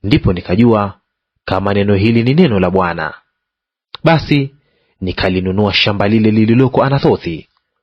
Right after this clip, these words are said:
kwa Hanameli mwana wa mjombangu, nikampimia fedha yake shekeli kumi na saba za fedha, nami nikaitia sahihi ile hati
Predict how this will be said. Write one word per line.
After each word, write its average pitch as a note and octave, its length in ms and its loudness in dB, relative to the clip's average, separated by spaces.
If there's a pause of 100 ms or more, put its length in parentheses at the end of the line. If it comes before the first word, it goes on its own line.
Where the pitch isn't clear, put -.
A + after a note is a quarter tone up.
(120)
kwa - 140 0
Hanameli G#2 680 0 (420)
mwana D3+ 200 2
wa G2 60 0
mjombangu, F2+ 680 -4 (720)
nikampimia F#2+ 680 -2
fedha A#2 260 0
yake F#2 540 -4 (360)
shekeli G#2 520 0
kumi A#2+ 240 0
na A#2+ 100 -2
saba G#2 320 -2
za F2+ 100 -4
fedha, E2+ 520 -4 (680)
nami G2 280 -2
nikaitia G2 480 0
sahihi G#2 520 0
ile B2 160 2
hati F#2+ 540 -4